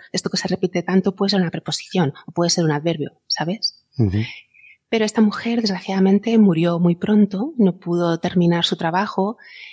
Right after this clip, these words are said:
Speaker 1: y el que lo terminó fue el famoso Ventris. Él fue el que descifró el lineal B.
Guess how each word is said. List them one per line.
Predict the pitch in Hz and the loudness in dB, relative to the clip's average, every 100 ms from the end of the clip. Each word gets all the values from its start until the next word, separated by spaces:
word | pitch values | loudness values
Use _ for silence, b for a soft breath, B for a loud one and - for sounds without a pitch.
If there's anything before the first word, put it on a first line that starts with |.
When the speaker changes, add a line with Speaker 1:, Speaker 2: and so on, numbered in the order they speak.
| B B _ - | B B _ -2
Speaker 1:
y | 208 196 185 | 2 4 2
el | 180 | 0
que | 175 | 0
lo | 170 | -2
terminó | 160 165 165 165 196 | 0 0 2 2 -2
fue | - 202 | -2 0
el | 208 | 0
famoso | 208 208 185 185 - 214 202 | 2 2 2 2 0 0 0
Ventris. | 160 254 240 160 - - - - _ _ _ | 2 2 2 -2 0 2 2 -4 _ _ _
Él | 190 | -6
fue | - 196 | -2 -2
el | |
que | 196 | -2
descifró | 202 180 - 165 170 | -2 -2 -2 -4 -2
el | 170 | 2
lineal | 185 185 185 | 2 2 0
B. | 202 | -2